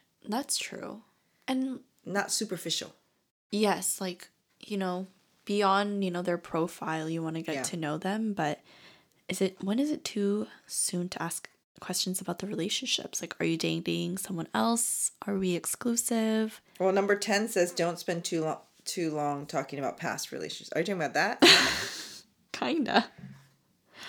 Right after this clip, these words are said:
Speaker 1: Do you think I do this?
Speaker 2: Do you talk about past relationships?
Speaker 1: Yeah.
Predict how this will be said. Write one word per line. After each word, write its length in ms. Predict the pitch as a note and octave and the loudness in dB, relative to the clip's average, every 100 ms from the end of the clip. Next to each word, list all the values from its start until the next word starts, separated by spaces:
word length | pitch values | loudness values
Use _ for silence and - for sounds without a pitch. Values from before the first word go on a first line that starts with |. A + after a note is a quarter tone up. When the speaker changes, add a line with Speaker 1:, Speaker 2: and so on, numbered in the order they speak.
| - - - _ - | -12 -14 -18 _ -8
Speaker 1:
Do 140 | - G3 | -2 0
you 60 | |
think 240 | G3 A3+ G3+ | 0 -4 -4
I 60 | |
do 160 | F#3+ - | -6 -8
this? 400 | - B3 - - _ _ _ _ _ - | -8 -8 -10 -14 _ _ _ _ _ -12
Speaker 2:
Do 80 | |
you 40 | E3 | -8
talk 200 | D#3 C#3+ | -6 -4
about 180 | D3 - | -6 -6
past 240 | C#3+ - | -8 -8
relationships? 680 | E3 E3 - D#3 G3 C#4+ - | -10 -10 -10 -10 -10 -12 -14
Speaker 1:
Yeah. 240 | G#3+ F#3+ | -10 -10